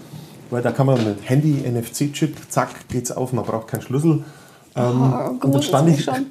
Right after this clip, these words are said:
Speaker 1: ja, dann stand ich vor der Haustür und sag ich so, „Ah, du, sag mal, du hast da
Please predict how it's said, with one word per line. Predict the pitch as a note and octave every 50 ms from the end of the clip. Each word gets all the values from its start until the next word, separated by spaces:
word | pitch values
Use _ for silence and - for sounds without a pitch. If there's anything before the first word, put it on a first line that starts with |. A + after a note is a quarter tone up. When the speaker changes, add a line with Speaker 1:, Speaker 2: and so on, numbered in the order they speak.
| - -
Speaker 1:
ja, | C3+ D3
dann | E3+ E3 D3
stand | C3+ - - B2+ C#3+ F3
ich | G3+ -
vor | - F3
der | E3 D#3
Haustür | D#3 F3 G#3 - - C#4+ D4 - -
und | - D#3 D#3
sag | E3 E3+
ich | E3+ D#3
so, | E3+ - - - - -
„Ah, | C#3+ C3+ - - - - - - - _ _
du, | - A#2+
sag | G#2 A#2+ B2 B2
mal, | A#2+ A#2 A#2 - - - -
du | D#3+ - - F2
hast | - - - -
da | -